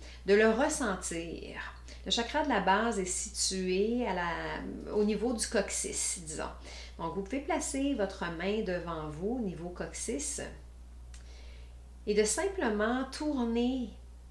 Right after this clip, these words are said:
trois ou quatre fois dans le sens anti-horaire pour vous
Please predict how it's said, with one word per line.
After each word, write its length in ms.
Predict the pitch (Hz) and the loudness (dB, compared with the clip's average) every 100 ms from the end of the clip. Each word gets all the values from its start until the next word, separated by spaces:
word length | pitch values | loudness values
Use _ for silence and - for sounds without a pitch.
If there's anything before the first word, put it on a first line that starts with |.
| - - - - | -16 -16 -16 -10
trois 300 | - 370 302 | 0 2 2
ou 60 | |
quatre 260 | - 196 - | 2 -2 -2
fois 540 | - 214 208 262 269 - - | 0 2 2 0 -4 -8 -4
dans 160 | 196 190 | 2 4
le 120 | 202 | 4
sens 520 | - 277 285 277 - - | 2 0 2 0 -2 0
anti-horaire 880 | 269 302 302 - 302 196 196 208 196 - | 2 2 0 0 0 2 0 0 -4 -6
pour 120 | 196 | -6
vous 240 | 160 160 | -6 -10